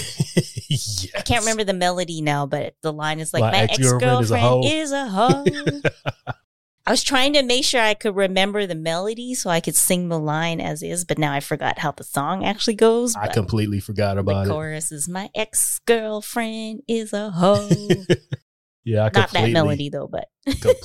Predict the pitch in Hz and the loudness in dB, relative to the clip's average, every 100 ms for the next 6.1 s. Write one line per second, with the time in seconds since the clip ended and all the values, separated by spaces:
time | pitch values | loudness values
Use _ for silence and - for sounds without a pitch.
0 | 640 226 - - 101 - 92 90 90 85 | 0 2 0 0 -4 -4 -6 -6 -4 -6
1 | 80 - 69 - 67 71 87 - 214 240 | -6 -8 -10 -12 -14 -14 -16 -18 -2 0
2 | 226 - - 220 233 226 220 - 202 202 | 0 -6 -10 -2 0 2 2 0 -2 -2
3 | 214 220 220 202 180 - 190 196 190 170 | -2 0 -2 0 0 2 2 2 2 0
4 | 170 - 185 180 147 - 160 147 165 165 | -2 -8 -6 -4 -4 -4 -6 -2 0 0
5 | - - 160 165 165 143 135 156 156 139 | 0 0 0 -4 -6 -8 -8 -6 -4 -6
6 | - | -8